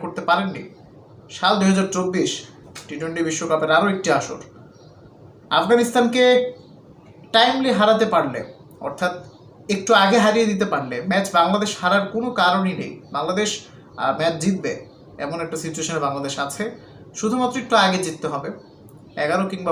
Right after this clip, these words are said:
বারো ওভারে একটা নির্দিষ্ট টার্গেট চেস করে ফেললে আফগানিস্তান তো বিশ্বকাপ থেকে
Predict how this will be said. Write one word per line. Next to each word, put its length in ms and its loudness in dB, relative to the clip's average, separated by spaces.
বারো 220 4
ওভারে 240 0
একটা 220 -4
নির্দিষ্ট 340 -6
টার্গেট 320 -2
চেস 220 -4
করে 180 -4
ফেললে 260 -2
আফগানিস্তান 460 2
তো 60 8
বিশ্বকাপ 440 -2
থেকে 140 -2